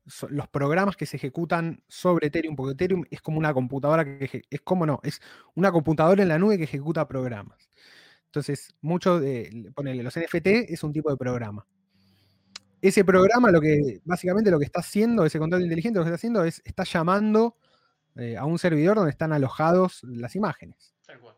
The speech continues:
Speaker 1: Entonces, depende, depende de que estén, por ejemplo, yo con Gods Unchained, en mi wallet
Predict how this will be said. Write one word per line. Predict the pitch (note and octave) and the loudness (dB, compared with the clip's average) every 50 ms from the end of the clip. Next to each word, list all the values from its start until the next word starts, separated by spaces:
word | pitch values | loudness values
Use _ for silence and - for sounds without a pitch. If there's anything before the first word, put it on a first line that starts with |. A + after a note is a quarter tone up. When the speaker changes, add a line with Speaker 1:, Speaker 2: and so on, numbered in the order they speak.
| _ _ | _ _
Speaker 1:
Entonces, | - A#2+ A#2 C#3+ D3 C#3 D3+ D3 - - - | -16 -10 -8 -6 -6 -4 -4 -6 -6 -8 -10
depende, | C3 C3+ C#3 C3 F3 F3+ G3 G3+ G#3 G#3+ A3 A#3 F#3+ - _ _ _ _ _ _ _ _ - | -8 -8 -4 -2 0 0 2 4 4 4 4 2 0 -6 _ _ _ _ _ _ _ _ -6
depende | D#3 D3+ F3 G3 G#3+ G#3+ | -2 0 0 2 2 2
de | E3 | 0
que | D3+ | 0
estén, | - - E3+ E3 E3 D#3 - - - _ _ _ | -2 -4 -4 -4 -6 -8 -12 -18 -20 _ _ _
por | _ - C#3+ | _ -6 -6
ejemplo, | C#3+ - F3+ E3 D#3 C3 C#3 C3 A#2 - _ _ _ _ _ _ _ _ _ _ _ _ _ _ _ _ _ _ _ _ _ _ - - _ _ _ _ _ _ | -2 0 0 0 0 -2 -4 -4 -6 -6 _ _ _ _ _ _ _ _ _ _ _ _ _ _ _ _ _ _ _ _ _ _ -20 -20 _ _ _ _ _ _
yo | - - - F#3 F#3+ | -10 -4 -2 -2 0
con | F3 F3+ F3 E3 D#3 D#3 D#3 D3 C#3+ D3 | 0 0 0 0 0 -2 -4 -4 -6 -4
Gods | C#3+ D#3+ F3+ E3+ - - | -2 -2 -2 -2 -2 -4
Unchained, | F3 F3+ F3 - A3 A3 A3+ A#3 A#3+ B3 G3+ D#3+ | -6 -6 -4 -2 -2 0 0 0 -2 -2 -2 -2
en | D#3 D3 D3 C#3+ | -2 -2 -2 -2
mi | C#3 C3+ C3 C3 C3 B2+ B2+ B2 A#2+ B2 | -4 -4 -4 -4 -4 -4 -4 -4 -6 -4
wallet | B2 D3 D#3+ E3+ E3 E3+ E3+ D3 | -2 0 0 0 0 0 -2 -4